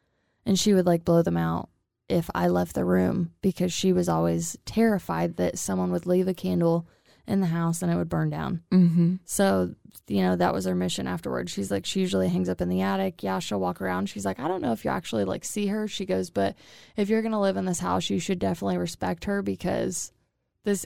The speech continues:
Speaker 1: is her house,
Speaker 2: Mm-hmm.
Speaker 1: and she'll only be good for you if you're good to her." And I'm
Speaker 2: Mm-hmm.
Speaker 1: all about respecting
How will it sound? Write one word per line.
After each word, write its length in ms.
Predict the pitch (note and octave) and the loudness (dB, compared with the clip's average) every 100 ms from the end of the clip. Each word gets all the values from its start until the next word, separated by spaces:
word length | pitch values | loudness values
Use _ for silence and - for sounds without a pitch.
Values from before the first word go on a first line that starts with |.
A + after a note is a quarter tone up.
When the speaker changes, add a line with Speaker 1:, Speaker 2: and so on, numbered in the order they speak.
| - | -2
Speaker 1:
is 200 | F#3+ F#3+ | -2 0
her 200 | F#3+ F3 | 0 0
house, 400 | E3+ F3 F3+ - | 0 0 0 4
Speaker 2:
Mm-hmm. 480 | F#3+ F3 F3 E3+ F#3+ | 6 8 6 6 2
Speaker 1:
and 260 | G#3 G3 F#3+ | 0 0 0
she'll 240 | - G3+ - | 0 2 2
only 260 | F#3+ F#3 | 2 0
be 160 | F3 F#3 | 0 0
good 180 | F3+ F3 | 0 -4
for 120 | - | -4
you 120 | D3 | -4
if 100 | E3+ | -2
you're 100 | G3 | 0
good 160 | F#3 - | 0 -2
to 100 | E3 | 0
her." 300 | F#3 - F3 | 0 0 -4
And 360 | - G3 F#3+ E3+ | -2 2 6 6
I'm 140 | D#3+ | 6
Speaker 2:
Mm-hmm. 40 | E3 | 4
Speaker 1:
all 160 | F#3 | 2
about 240 | F3 F3 - | 0 -2 -2
respecting 760 | F3 - F3+ E3+ F#3 D#3+ E3+ | -6 -6 -8 -6 -8 -6 -8